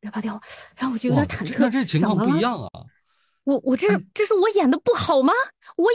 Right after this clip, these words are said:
Speaker 1: 演得还不够像吗？我连背景音乐都上了，这，这不能是演得不好吧？然后过了
Speaker 2: 嗯。
Speaker 1: 五分钟，他给我打过来，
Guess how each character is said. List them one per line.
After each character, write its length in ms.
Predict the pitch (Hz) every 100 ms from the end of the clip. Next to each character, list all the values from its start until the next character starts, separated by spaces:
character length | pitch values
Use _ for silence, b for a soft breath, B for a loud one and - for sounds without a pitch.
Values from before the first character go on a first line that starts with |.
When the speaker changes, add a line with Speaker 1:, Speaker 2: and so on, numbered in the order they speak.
| 494
Speaker 1:
演 120 | 285
得 40 |
还 300 | 370 - 269
不 140 | 392 370
够 120 | 359
像 280 | - 370 330
吗？ 100 | 285
我 160 | 240
连 140 | 233 349
背 200 | 466 381
景 160 | 214
音 140 | 220 320
乐 160 | 440
都 100 | 262
上 380 | 269 - 320 277
了， 160 | 208 196
这， 140 | 339 B B -
这 100 | 466
不 180 | - 427
能 100 | 233
是 140 | 240
演 140 | 233 175
得 80 | 185
不 100 | 208
好 180 | 190 139
吧？ 120 | 104
然 100 | 165
后 180 | 190 175
过 200 | - 220
了 60 |
Speaker 2:
嗯。 80 | 196
Speaker 1:
五 40 | 156
分 200 | 180 185
钟， 160 | 202
他 140 | 208 196
给 100 | 190
我 60 |
打 180 | 202 180
过 160 | - 175
来， 160 | 175